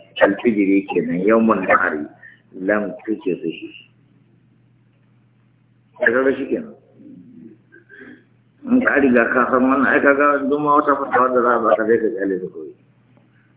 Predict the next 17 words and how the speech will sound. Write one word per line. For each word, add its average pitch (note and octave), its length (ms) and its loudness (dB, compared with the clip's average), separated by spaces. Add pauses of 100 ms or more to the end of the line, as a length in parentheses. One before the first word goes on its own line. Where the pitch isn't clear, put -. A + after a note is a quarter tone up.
(140)
Je A2 240 0
koyi. A2+ 160 2 (320)
Tun F#3+ 180 6
a C#3+ 160 2
zamanin B2+ 640 4
su, G#2+ 240 0 (240)
an B2+ 240 0
fara C3 400 2
kawai C#3 320 4
ka - 160 -4 (160)
karanta A#2+ 480 -8 (160)
abun F#2 260 -8
da C3+ 140 -10
za G2 160 -8
ka F#2 160 -10
karanta, F2+ 340 -10 (140)
ka - 40 -6